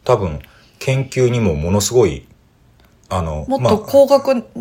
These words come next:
Speaker 2: なお金がかかっちゃうってことですもんね。
Speaker 1: まあ、そうですね。もっと高額なお金がかかるでしょうし、あと、まあ、モノクローナル抗体を作るっていうことだけでもなんか、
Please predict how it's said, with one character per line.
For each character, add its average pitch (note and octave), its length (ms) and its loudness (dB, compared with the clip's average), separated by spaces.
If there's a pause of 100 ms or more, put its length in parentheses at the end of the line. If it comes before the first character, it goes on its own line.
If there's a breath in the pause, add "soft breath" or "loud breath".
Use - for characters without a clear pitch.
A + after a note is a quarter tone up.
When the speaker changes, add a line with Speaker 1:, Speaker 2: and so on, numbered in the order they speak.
(140)
Speaker 2:
な C4+ 340 0
お A#3 60 -4
金 A3 240 0
が A3+ 100 -4
か A3+ 140 -4
か B3 100 0
っ A#3+ 80 -2
ち - 100 -6
ゃ D3+ 40 -4
う - 60 -10
っ - 20 -18
て - 160 -16
こ - 80 -16
と - 80 -16
で - 60 -14
す - 100 -14
も - 20 -20
ん - 0 -
ね。 - 40 -10
Speaker 1:
ま - 40 -10
あ、 - 20 -10
そ E3 80 4
う B2+ 40 6
で A2+ 80 0
す - 80 -6
ね。 A#2+ 80 -2
も C3+ 140 2
っ - 20 0
と B2 80 0
高 A#2 160 0
額 A#2 180 2
な A#2 100 -2
お G#2+ 60 -2
金 A2 180 2
が G#2+ 120 0
か G#2+ 100 -2
か A2 140 2
る G#2 100 2
で D#2+ 100 -4
し - 120 -6
ょ D#2+ 80 -2
う D#2+ 60 -6
し、 F2 460 -4 (300 loud breath)
あ G#2+ 80 -8
と、 E2 380 0 (160)
ま A2 100 0
あ、 - 20 2
モ G2 140 2
ノ D3+ 100 2
ク F#3 140 2
ロ F#3 80 6
ー F3 40 0
ナ F3+ 100 4
ル E3+ 80 2
抗 E3+ 200 -2
体 F#2+ 160 4
を D2 140 -4
作 - 220 2
る E3 60 4
っ - 20 -4
て - 260 -10
い F2+ 40 0
う E2+ 140 -4 (120)
こ G2+ 140 -2
と F#2+ 420 0 (240)
だ G2 180 0
け D#3 140 0
で D#3+ 80 2
も F2 180 0
な F#2 120 0
ん F#2 60 0
か、 D2+ 280 -4